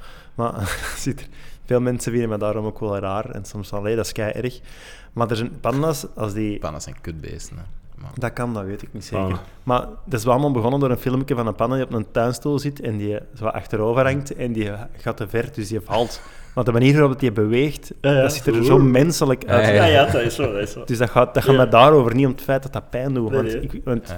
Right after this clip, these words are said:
Speaker 2: ja.
Speaker 1: ik volg ze ook, Kids Getting Hurt, kende misschien wel.
Speaker 2: <laughs> Ah, nee, nee,
Speaker 1: Een
Speaker 2: nee.
Speaker 1: Instagram-account
Speaker 3: Klinkt
Speaker 1: gevolgd
Speaker 3: wel
Speaker 1: door
Speaker 3: goed.
Speaker 1: acht miljoen mensen.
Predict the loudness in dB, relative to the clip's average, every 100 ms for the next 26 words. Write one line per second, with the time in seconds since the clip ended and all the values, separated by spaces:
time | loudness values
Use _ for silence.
0 | -4 -4 0 0 0 0 -2 -2 0 0
1 | 0 -2 -2 -2 -2 -4 -4 -6 -6 -8
2 | -8 -8 -2 4 4 4 2 4 4 4
3 | 2 4 2 6 6 6 6 6 4 2
4 | 0 0 0 0 4 6 8 6 6 4
5 | 4 2 4 2 2 0 -2 -6